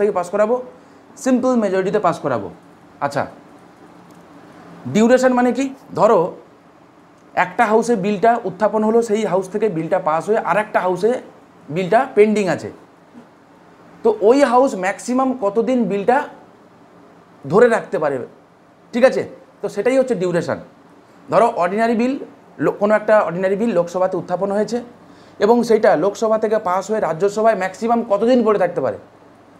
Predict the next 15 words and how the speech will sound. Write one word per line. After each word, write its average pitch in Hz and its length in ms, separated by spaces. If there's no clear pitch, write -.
বা 185 60
রাজ্যসভা 226 500
maximum 226 360
কতদিন 196 260
আটকে 190 260
রাখতে 208 240
পারে, 135 140
সেটা 196 200
হচ্ছে 202 160
ছ - 20
মাস। 117 160
ঠিক 320 140
আছে? 180 120
তো 202 60
ছ - 40